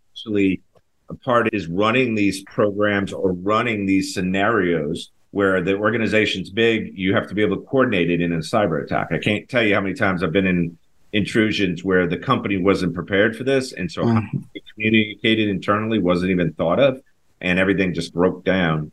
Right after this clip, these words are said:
Speaker 1: And I think it's always important to have those kind of tabletops, as well as infrastructure. There's this really terrible mentality that, that people think is that you move my stuff into the cloud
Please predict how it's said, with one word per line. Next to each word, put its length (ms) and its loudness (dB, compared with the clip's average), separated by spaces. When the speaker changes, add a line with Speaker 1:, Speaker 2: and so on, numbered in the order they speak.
Speaker 1:
And 220 2
I 100 -8
think 160 0
it's 100 -2
always 260 0
important 340 -4
to 60 -2
have 240 0
those 180 0
kind 180 -2
of 60 -4
tabletops, 680 0
as 140 -6
well 180 2
as 240 -2
infrastructure. 640 -2
There's 320 0
this 280 -6
really 540 -2
terrible 420 0
mentality 720 0
that, 180 -2
that 220 4
people 340 0
think 240 0
is 100 -2
that 220 0
you 120 -6
move 460 0
my 180 0
stuff 460 0
into 280 -4
the 120 -2
cloud 520 0